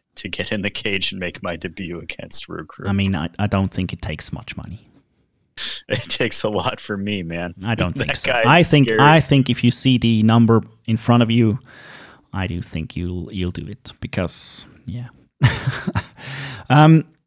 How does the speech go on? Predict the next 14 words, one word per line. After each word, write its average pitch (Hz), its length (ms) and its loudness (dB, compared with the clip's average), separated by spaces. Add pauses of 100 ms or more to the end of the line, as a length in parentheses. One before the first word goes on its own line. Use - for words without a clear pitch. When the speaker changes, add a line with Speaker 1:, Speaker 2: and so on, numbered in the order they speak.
(320)
Speaker 2:
let's 117 160 4
go, 151 240 8
let's 147 140 2
go 139 120 6
into 135 200 6
Bellator 139 580 4 (300)
just - 220 0
for 120 120 8
a 113 40 6
second. 143 440 2 (120)
That, 120 260 0 (200)
that 123 120 2
happened 120 380 2
too. 160 320 6